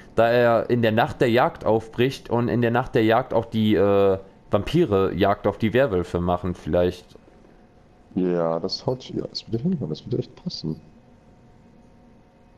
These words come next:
Speaker 1: Hm. Wer weiß, wer weiß.
Speaker 2: Ja.
Speaker 1: Aber, aber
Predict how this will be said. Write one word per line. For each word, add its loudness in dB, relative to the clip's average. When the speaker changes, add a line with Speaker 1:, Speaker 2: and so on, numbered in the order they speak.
Speaker 1:
Hm. 0
Wer 2
weiß, 2
wer 4
weiß. -2
Speaker 2:
Ja. 0
Speaker 1:
Aber, 2
aber 2